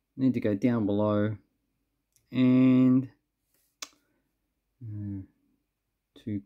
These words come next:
quick. Okay, so they don't have any of the twenty twenty-three, but the twenty twenty-one Marlborough Rouge is probably the one to get.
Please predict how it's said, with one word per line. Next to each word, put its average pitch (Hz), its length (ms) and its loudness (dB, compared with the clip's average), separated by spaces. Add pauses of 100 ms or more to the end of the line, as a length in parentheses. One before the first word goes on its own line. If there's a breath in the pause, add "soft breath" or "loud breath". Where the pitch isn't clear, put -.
quick. 165 200 -4 (680)
Okay, 147 180 6
so 123 380 4 (580)
they 135 180 6
don't 151 400 0
have 151 540 4 (280)
any 104 140 -4
of 104 80 -8
the 104 100 -8
twenty 101 360 -4
twenty-three, 98 760 -4 (280)
but - 160 -8
the 107 80 -10
twenty 123 340 -6
twenty-one 117 520 -2
Marlborough 113 360 0
Rouge 123 400 0
is 101 100 -14
probably 107 300 -10
the 101 80 -4
one 101 320 -6
to 98 100 -8
get. 135 360 0